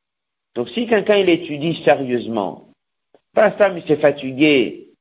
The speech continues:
pour étudier quelque chose, il a mis beaucoup d'heures pour comprendre un texte. Ça c'est juste Amélie, se fatiguer. Là il s'agit d'une étude que la personne il se l'approprie pour lui.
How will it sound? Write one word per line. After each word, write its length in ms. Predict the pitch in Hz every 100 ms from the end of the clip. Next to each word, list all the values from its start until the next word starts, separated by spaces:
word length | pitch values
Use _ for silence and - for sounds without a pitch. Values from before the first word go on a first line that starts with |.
| _ _
pour 140 | 127
étudier 380 | 135 131 131 151
quelque 280 | 151 131 123
chose, 560 | - 147 127 104 - - _ _ _ -
il 200 | 131 123
a 60 |
mis 140 | 127 147
beaucoup 340 | 131 156 143
d'heures 260 | 139 147 147
pour 180 | 127 -
comprendre 560 | 127 - 151 147 113
un 120 | 120
texte. 440 | 107 113 - - _ _ _ _ _ _ -
Ça 140 | 156 160
c'est 140 | 143
juste 260 | 131 165 -
Amélie, 480 | 147 139 160 147
se 100 | 117
fatiguer. 720 | 123 127 - 117 127 95 - - _ _ _ _
Là 120 | 175
il 100 | 190
s'agit 360 | 175 156 175 185
d'une 360 | 160 170 156
étude 580 | 151 147 151 196 196 - - _ _
que 80 | 143
la 160 | 143
personne 420 | 143 139 170 175 160
il 100 | 143
se 60 |
l'approprie 500 | 139 135 131 - 160
pour 180 | 151 135
lui. 320 | 143 214 190